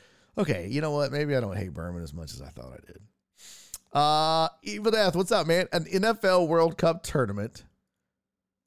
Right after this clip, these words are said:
Let's see, an N F L World Cup tournament can be more watchable than the N F L's All-Star Game because I can see a few teams like Canada and Germany try to upset the U S A. But there, that doesn't exist though,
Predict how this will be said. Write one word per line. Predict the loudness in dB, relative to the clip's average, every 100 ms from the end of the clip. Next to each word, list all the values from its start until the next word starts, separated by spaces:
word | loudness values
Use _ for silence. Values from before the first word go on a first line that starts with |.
| _
Let's | -10
see, | -6 -6
an | -4
N | -2
F | 0 0
L | 2 2 2
World | 2 2 4 0 -2
Cup | -2 -2 -2
tournament | -4 -4 -4 -8 -8
can | -4 -2
be | -2 -2 0 -2 -4
more | -4 -2 2 2 2
watchable | 0 0 0 0 0 0
than | 0
the | -2 -2
N | -2
F | 0
L's | 0 0 -2
All-Star | -2 0 0 -2 -4 -4
Game | -4 -6 -6 -8 -14 _ _
because | -2 0
I | 2
can | 0 -4
see | -2 -2
a |
few | -2 -4
teams | -4 -2 -2 0
like | -2 -4
Canada | -4 -2 -2 -2
and | -4 -6
Germany | -6 -6 -4 -6 -8 _ _
try | -6 -2
to | -2 -2
upset | -6 -4 -4 -4
the | -2
U | -4 -2 -2
S | -4 -4
A. | -4 -6 -12 _ _ _ _ _ _ _ _ _ _ _ _
But | -4 2
there, | 2
that | 2 2 2
doesn't | 2 2 0
exist | -2 -2 0 0 0 -4
though, | -6 -8 -12